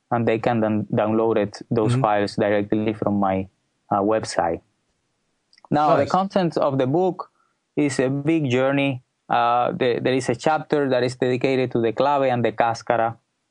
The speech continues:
Speaker 1: Uh, but not only what it has been done,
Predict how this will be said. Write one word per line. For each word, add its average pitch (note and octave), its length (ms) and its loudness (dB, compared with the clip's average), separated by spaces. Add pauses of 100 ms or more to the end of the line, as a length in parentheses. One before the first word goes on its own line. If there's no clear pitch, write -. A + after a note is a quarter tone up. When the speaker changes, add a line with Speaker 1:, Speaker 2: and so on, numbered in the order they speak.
(560)
Speaker 1:
Uh, A#2 360 2
but A#2+ 300 -2
not B2+ 220 0
only C3+ 580 0 (200)
what A#2+ 260 -2
it A#2+ 100 -2
has B2 200 -2
been B2 220 -2
done, B2+ 420 0